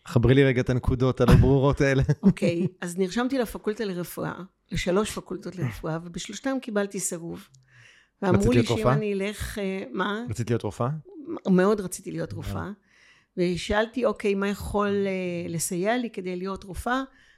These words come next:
Speaker 2: אמרו לי, "לעשות תואר ראשון בביולוגיה, בחקלאות, במשהו." אמרתי, "יאללה, אני הולך ללמוד בפקולטה לחקלאות." אמרו לי, "כדאי שתעשי את זה בירושלים, כי אז, אה, אם ת-, תתקבלי לפ-,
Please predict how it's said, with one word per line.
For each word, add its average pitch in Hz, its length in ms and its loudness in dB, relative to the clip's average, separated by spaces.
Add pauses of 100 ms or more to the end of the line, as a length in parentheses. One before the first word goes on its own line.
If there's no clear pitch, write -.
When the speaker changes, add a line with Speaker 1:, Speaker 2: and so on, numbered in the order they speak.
(140)
Speaker 2:
אמרו 196 220 4
לי, 220 140 2
"לעשות 208 500 -4
תואר 190 220 -2
ראשון 214 460 -4
בביולוגיה, 190 720 -4
בחקלאות, 202 800 -4
במשהו." 226 540 -4 (540)
אמרתי, 339 220 0
"יאללה, 349 260 -2
אני 330 80 -8 (280)
הולך 226 100 -8
ללמוד 233 240 -2
בפקולטה 202 460 -4
לחקלאות." 247 600 -4
אמרו 202 200 -2
לי, 202 100 -4
"כדאי 196 460 -4 (540)
שתעשי 190 560 0
את 175 100 -6
זה 180 200 -4
בירושלים, 226 800 -2
כי - 200 -4
אז, 185 380 -2 (460)
אה, 180 40 0 (580)
אם 175 220 2
ת-, - 40 -6 (140)
תתקבלי 175 500 -2
לפ-, 165 160 -6